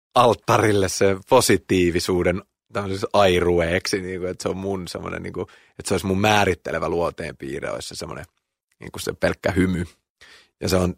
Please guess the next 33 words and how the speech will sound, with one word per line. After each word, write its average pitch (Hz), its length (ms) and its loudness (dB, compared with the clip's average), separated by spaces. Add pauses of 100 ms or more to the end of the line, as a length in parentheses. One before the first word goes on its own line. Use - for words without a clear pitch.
(100)
semmoinen 87 340 -2
asia, 87 240 0
mistä 80 220 -12
mä 82 40 -6
oon 85 80 -6
tosi 87 200 -4
ylpeä, 87 580 0
että - 160 -16
mulla 71 220 -8
on 80 120 -4
se 65 180 -8 (240)
energia 80 480 -6
ja 69 140 -6 (160)
ilo 87 300 2
ja 73 140 0 (720)
se - 140 -10
semmoinen 82 380 -2
voima, 85 360 4
jota 80 220 -4
mä 85 160 -6
voin 82 200 -4
ihmisille 82 380 -6
jakaa, 82 480 -2
mutta, 82 340 -6 (960)
ää, 82 220 -6
siellä 98 340 2
on 101 100 -2
niinku 104 180 -2
harmaa 113 460 4
sävyjä 87 500 0
ihan 92 160 -2
tosi 104 300 4
paljon 87 560 0